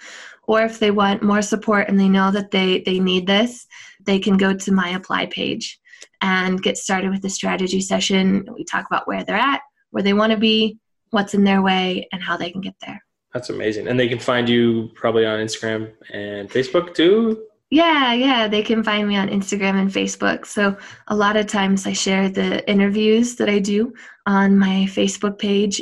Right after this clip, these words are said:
Speaker 1: and build that so that people can learn more information about what it is that I'm currently focusing on, or if I have a presentation coming up that's live, a workshop that I'm doing. Each week I do a workshop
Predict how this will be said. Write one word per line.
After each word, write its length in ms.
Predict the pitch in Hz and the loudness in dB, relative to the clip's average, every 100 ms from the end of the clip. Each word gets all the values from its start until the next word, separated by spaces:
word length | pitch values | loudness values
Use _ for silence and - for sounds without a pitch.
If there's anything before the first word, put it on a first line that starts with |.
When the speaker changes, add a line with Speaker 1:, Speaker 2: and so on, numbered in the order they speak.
| - | -2
Speaker 1:
and 520 | 196 190 190 196 196 - - _ _ | 0 2 2 2 0 -8 -20 _ _
build 300 | 208 196 202 | 2 2 2
that 360 | 202 185 180 - | -2 -2 -4 -6
so 140 | - 196 | -8 -2
that 300 | 190 - - | -2 -2 -4
people 260 | 202 196 | -4 -4
can 240 | 190 190 185 | -2 -2 -2
learn 380 | 185 190 190 - _ | -2 -2 -4 -8 _
more 140 | 269 277 | -2 0
information 840 | 269 226 214 202 208 196 202 196 - _ _ _ | 2 2 2 0 0 2 2 0 -6 _ _ _
about 320 | 202 185 - 202 | -2 -2 0 0
what 160 | 202 | 2
it 120 | 202 | 4
is 200 | 196 196 | 2 2
that 140 | 190 180 | -2 -4
I'm 160 | 185 | -6
currently 320 | 190 190 - 196 | -6 -8 -6 -4
focusing 480 | 196 190 - 190 | -4 -4 -4 -2
on, 420 | 190 185 185 190 - - - | 2 2 2 -2 -4 -12 -4
or 80 | 202 | -2
if 100 | 196 | -2
I 40 | |
have 100 | 185 | -2
a 60 | 190 | -2
presentation 680 | 180 180 190 190 196 196 | -4 -4 -4 -4 -2 -2
coming 260 | 196 180 185 | -2 -4 -6
up 120 | 196 | -6
that's 200 | - 196 | -10 -10
live, 280 | - - 92 | -6 -4 -4
a 60 | - | -6
workshop 460 | 98 98 - 98 - | -4 -6 -6 -8 -6
that 80 | 98 | -6
I'm 140 | 98 | -4
doing. 380 | 98 98 104 104 _ - - - _ _ _ | -4 -4 -6 -8 _ -20 -20 -20 _ _ _
Each 260 | 233 240 226 | -2 0 0
week 360 | 226 240 - 196 | 2 2 0 -4
I 100 | 196 | -2
do 440 | 196 196 202 208 196 | 2 2 4 2 -2
a 560 | 185 190 196 208 196 _ - | -4 -4 -2 -4 -8 _ -2
workshop 680 | 196 196 - 202 196 - | 0 0 0 0 -2 -8